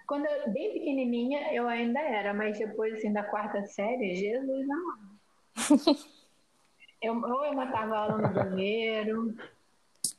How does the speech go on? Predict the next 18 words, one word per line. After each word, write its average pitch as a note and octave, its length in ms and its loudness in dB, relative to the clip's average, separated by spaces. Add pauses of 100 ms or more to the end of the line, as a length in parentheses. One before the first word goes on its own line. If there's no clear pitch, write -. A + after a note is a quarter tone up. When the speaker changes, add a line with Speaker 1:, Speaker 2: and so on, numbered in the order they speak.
(260)
Speaker 1:
é, G3+ 300 -2
mas G#3+ 160 -2
não B3+ 100 0
era C#4+ 220 -2
sempre, F3 560 -4 (400)
porque - 140 -8
eu F#3+ 160 -4
também G3+ 380 0
tenho G#3+ 200 -2
meu A3 140 0
lado G#3 300 -2
Caxias, G3 600 -4
mas G3+ 480 -2
tinha G#3+ 240 -2
o A3 60 0
meu A3 140 0
lado G#3 200 -2
transgressor A#3 800 -2